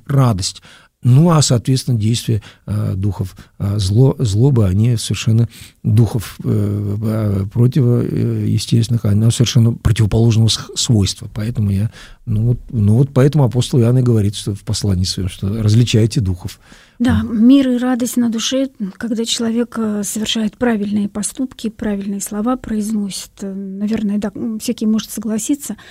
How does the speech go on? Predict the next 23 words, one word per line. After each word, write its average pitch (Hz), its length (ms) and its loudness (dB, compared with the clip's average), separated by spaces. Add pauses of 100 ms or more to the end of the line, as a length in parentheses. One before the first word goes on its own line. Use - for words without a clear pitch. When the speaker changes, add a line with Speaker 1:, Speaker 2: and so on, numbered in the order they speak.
(420)
Speaker 2:
по 214 80 -6
опыту 226 300 -2
своей 233 260 -2
жизни. 214 320 -2 (280)
Отец 233 260 0
Георгий, 214 260 -8
вот 208 140 -8
когда 247 180 0
вы 240 120 -2
говорили 269 500 0
о 226 180 -2
действии 233 480 -2
духов 220 360 -4
зла, 262 380 2 (360)
когда 208 240 -2
эти 220 220 -2
стихии 240 600 0
начинают 208 800 0 (320)
как-то - 240 -6
преобладать, 233 880 -2
э, 220 180 -2
в - 120 -14
человеке, 208 880 -4